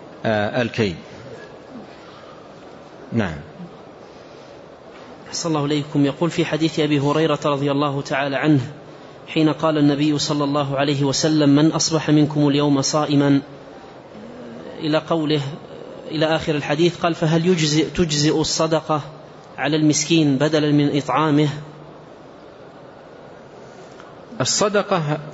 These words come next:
Speaker 1: آه، الصدقة عن المسكين تتناول إطعامه وتتناول، آه، كسوته وإعطائه الكسوة، وتتناول،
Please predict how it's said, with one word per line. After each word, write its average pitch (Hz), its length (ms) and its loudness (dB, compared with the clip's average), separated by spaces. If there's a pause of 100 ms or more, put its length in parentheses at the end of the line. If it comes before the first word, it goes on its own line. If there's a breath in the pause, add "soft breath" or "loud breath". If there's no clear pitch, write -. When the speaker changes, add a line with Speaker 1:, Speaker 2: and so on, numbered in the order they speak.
(800)
Speaker 1:
آه، 101 500 0
الصدقة 139 500 0
عن 107 340 0
المسكين 117 800 2
تتناول 135 720 0
إطعامه 123 680 0
وتتناول، 107 1400 0 (100)
آه، 101 400 -4
كسوته 123 560 0
وإعطائه 107 600 0
الكسوة، 117 640 0
وتتناول، 117 800 0